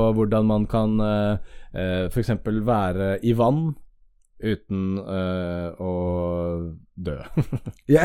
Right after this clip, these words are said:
Speaker 2: jeg, jeg liker best å være på vann uten å dø.
Speaker 1: Ja.
Speaker 2: Ja.
Speaker 1: Så du, du liker å være på vann, du liker å være i vann.
Speaker 2: Jepp.
Speaker 1: Du har dykkerlappen, for eksempel.
Speaker 2: Jepp.
Speaker 1: Ja. Det finnes en øgle som heter Anoli-øgle. Det er en, det er en, eh,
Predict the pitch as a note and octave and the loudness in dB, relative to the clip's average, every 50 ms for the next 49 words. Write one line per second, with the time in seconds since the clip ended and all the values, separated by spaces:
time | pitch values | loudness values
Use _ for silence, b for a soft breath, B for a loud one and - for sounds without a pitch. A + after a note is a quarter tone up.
0 | F#3 F3 D#3 C#3 C3+ C3 - D#3 D3 C3+ B2+ B2 A#2 C#3 C3 B2+ C#3+ B2 - - | 10 10 8 8 4 4 6 8 8 8 8 8 8 8 8 8 8 6 4 2
1 | - B2 A#2 A#2+ A2+ B2 C3+ C3+ - - B2+ A#2 C3 E3 G#3+ A#3+ G#3 - C#3 D3 | 0 4 6 6 8 8 8 8 8 8 10 10 10 8 8 6 4 4 4 4
2 | - - C#3 A2+ F#2 G2+ F#2+ - - - - - F#2+ - - _ - D#2+ D#2+ - | 4 4 2 2 4 4 2 2 2 -2 -4 -4 -6 -6 -6 _ -8 -6 -6 -6
3 | - - B2 D#3 D#3 E3 E3 E3 D#3+ D#3 D3 D3 D3+ D#3 D#3 D3+ C#3+ C#3+ C3 C3+ | -6 -2 0 2 4 6 6 6 6 4 4 4 4 6 6 6 6 6 6 6
4 | C3 A#2+ A#2 - D#3 E3 F3 F3+ F#3 F#3 F3 D#3+ D3 C3 C3 B2+ A#2+ B2 B2 B2+ | 6 8 10 12 12 12 12 8 6 6 6 6 6 6 4 4 4 4 6 8
5 | C#3 D#3 D#3+ E3+ G3+ B3 - _ - - - - - - - - B2 B2 B2 A#2+ | 8 10 10 10 8 6 0 _ -4 -4 -4 -4 -6 -14 -4 2 6 6 8 8
6 | B2+ B2 G#2 A2+ G#2 - B2 B2 B2+ A#2+ A#2+ A2+ B2 A#2 - E3 A3+ - - - | 6 4 4 4 2 2 2 0 0 0 -2 -2 -2 -2 -2 -6 -10 -8 -6 -8
7 | - - - - - - F2 - - _ _ _ b b b b b b b b | -8 -8 -10 -12 -10 -8 -8 -10 -10 _ _ _ b b b b b b b b
8 | b b b b b - D#3 - - G3 G3+ A3 G#3 - - - - - - - | b b b b b -4 -4 0 2 2 2 2 0 -4 -6 -10 -12 -14 -16 -18
9 | - - - - - - _ _ - - - - - - _ _ _ _ - A2+ | -18 -18 -18 -20 -20 -20 _ _ -20 -20 -20 -20 -20 -20 _ _ _ _ -6 -4
10 | A#2 B2 C3 - - _ _ _ _ - C#3+ B2+ A2+ G#2+ G#2+ B2 - - - - | -2 -2 -2 -2 -6 _ _ _ _ -4 -4 -2 -2 0 0 0 -2 -4 -8 -6
11 | - A#2 G2+ - G#2+ G2+ - - A#2+ B2+ C3 A#2+ A2+ G#2 G#2 G2+ G#2 A2 G#2+ G#2+ | -4 -2 -2 -2 -4 -6 -4 -2 0 0 2 2 2 2 2 2 0 0 -2 -4
12 | - - A2+ G#2 A2 A#2+ C3+ A#2+ A2 G#2 G2+ G#2 G2+ G2+ G2+ A2 A2 G#2+ G#2+ G#2+ | -4 -4 -4 -2 -2 -2 0 0 0 0 2 2 0 0 0 0 2 2 2 2
13 | G#2+ G#2+ G#2+ G#2 | 2 2 2 2